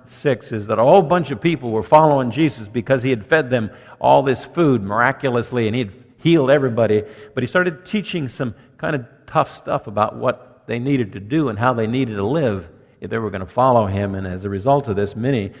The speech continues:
of the disciples withdrew and were not walking with him, walking with him anymore. You might say they backslid, fell away. John seven thirty, "For they were seeking to seize him."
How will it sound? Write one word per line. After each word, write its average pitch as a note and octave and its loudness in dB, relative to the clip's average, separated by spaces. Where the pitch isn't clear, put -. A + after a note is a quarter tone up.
of G2 -10
the G2+ -4
disciples G#2+ 0
withdrew A#2 -2
and G#2+ -10
were A#2 -4
not A2+ 0
walking A#2 0
with G2 -6
him, G2 -8
walking A2+ -6
with A2+ -2
him F#2+ -6
anymore. G#2 -4
You A2 -4
might C3 -4
say B2+ -2
they A2 -4
backslid, F2 -8
fell F#2+ 0
away. E2 -4
John A#2 -2
seven A#2 2
thirty, A2+ 0
"For G#2+ -6
they G#2 2
were G#2 -2
seeking G#2+ -8
to G2+ -10
seize A#2 -4
him." F2 -8